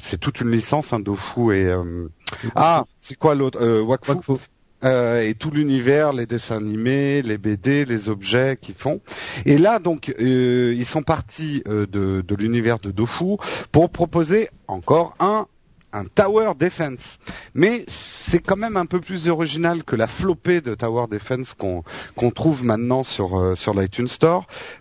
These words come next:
Speaker 1: parce que ils sont arrivés à allier, et pas mal,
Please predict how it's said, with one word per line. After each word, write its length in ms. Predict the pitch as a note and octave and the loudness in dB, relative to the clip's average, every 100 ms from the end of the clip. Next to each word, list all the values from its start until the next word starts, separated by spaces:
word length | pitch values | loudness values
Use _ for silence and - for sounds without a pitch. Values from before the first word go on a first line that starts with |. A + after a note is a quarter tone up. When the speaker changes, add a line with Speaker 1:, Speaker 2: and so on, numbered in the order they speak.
| - | 2
Speaker 1:
parce 260 | C#3 D3 | 2 2
que 280 | - F#3+ G#3+ | 2 4 4
ils 80 | F3+ | -2
sont 220 | - F#3 | 0 2
arrivés 480 | F#3+ F#3+ E3+ G3+ G#3+ | 2 0 2 2 4
à 140 | D3+ B2 | 4 2
allier, 580 | C#3+ D3+ C3+ D3 G#3 - | 0 0 0 0 -2 -8
et 460 | G2+ A2+ A2+ A2+ A2 | -4 0 0 0 -2
pas 180 | A2+ C#3+ | -2 -2
mal, 460 | C#3 D3 F3 C3+ | 0 -2 0 -2